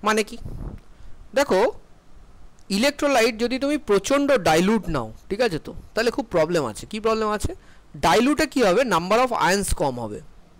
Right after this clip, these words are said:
ঠিক আছে? এবার যদি saturated solution নাও, তার মানে কি? মোটামুটি ions বেশি হবে। তো good concentration of ions, মোটামুটি একটা good concentration of ions কি হবে তাহলে? কেন, কেন আয়ন্সটা কেন important? কারণ কি আয়নই তো electricity carry করে।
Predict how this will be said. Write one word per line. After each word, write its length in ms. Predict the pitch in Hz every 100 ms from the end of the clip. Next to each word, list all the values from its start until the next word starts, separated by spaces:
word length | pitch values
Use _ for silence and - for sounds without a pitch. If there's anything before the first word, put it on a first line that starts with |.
| -
ঠিক 160 | - 226
আছে? 220 | 220 - - - - -
এবার 140 | 240
যদি 160 | 262 269
saturated 680 | 220 196 254 254 254 277
solution 460 | - 254 254 262 240
নাও, 200 | 226 220
তার 180 | 247 240
মানে 200 | 233 202
কি? 80 |
মোটামুটি 460 | 190 202 214 220 226
ions 280 | 220 226 202
বেশি 300 | 262 262 269
হবে। 240 | 247 226 - - - - - -
তো 60 | 277
good 380 | 196 160 311 349
concentration 920 | - 254 262 269 294 269 285 269 269 262
of 0 |
ions, 500 | 208 165 175 277 -
মোটামুটি 440 | 202 262 339 302 269
একটা 200 | 240 240
good 260 | 190 254
concentration 800 | - 208 196 208 202 196 190 196
of 120 | 190
ions 500 | 175 143 139 196 -
কি 140 | - 202
হবে 220 | 196 190
তাহলে? 220 | - - - - - -
কেন, 260 | - 254 302
কেন 240 | - 226
আয়ন্সটা 480 | 262 170 233 254 269
কেন 180 | 240 208
important? 520 | 180 143 131 123 127
কারণ 160 | 240 269
কি 100 | 320 -
আয়নই 420 | 156 240 311 320
তো 80 | 320
electricity 520 | 254 269 294 285 269
carry 240 | 214 170
করে। 280 | 139 113